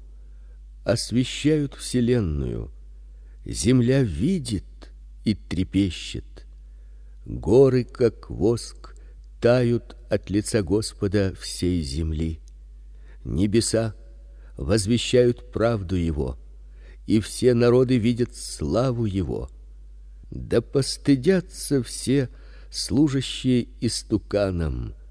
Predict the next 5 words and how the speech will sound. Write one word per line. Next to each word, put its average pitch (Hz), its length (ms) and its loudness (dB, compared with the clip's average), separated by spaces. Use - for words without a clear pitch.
хвалящиеся 143 1040 2
идолами. 113 1040 -2
Поклонитесь 117 1160 -2
пред 78 340 -2
Ним, 82 680 -2